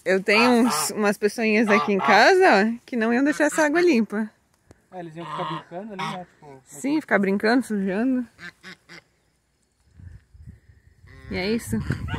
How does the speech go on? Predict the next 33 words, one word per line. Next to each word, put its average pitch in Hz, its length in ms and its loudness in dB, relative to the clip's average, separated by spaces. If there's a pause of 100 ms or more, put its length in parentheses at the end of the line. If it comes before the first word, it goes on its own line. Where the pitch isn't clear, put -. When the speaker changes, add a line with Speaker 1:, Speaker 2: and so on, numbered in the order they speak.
(520)
Speaker 1:
Mas 269 200 4
é 302 80 4
só 339 180 4
um 349 60 4
treino, 233 340 2
né, 220 200 2
Ita? 220 220 -2
Pra 214 280 -2 (240)
quando 226 200 0
tiver 226 220 2
o 220 40 4
nosso 226 280 0
sítio, 262 500 0 (220)
Speaker 2:
Ah, 160 60 -16 (100)
sim. 180 160 -14 (380)
Speaker 1:
tu 220 420 0
vai 208 220 2
ter 208 160 2
essas 208 260 -6
cabeças 208 380 -4
de 196 80 -6
gado. 190 320 -4 (1800)
Quanto, 311 260 -2
sabe 277 300 2
quanto 381 160 0
tempo 269 180 -4
falta, 262 300 2
mais 339 160 2
ou 269 60 2
menos, 233 200 0
pra 247 140 -2
elas 220 160 -2
parirem? 269 460 -2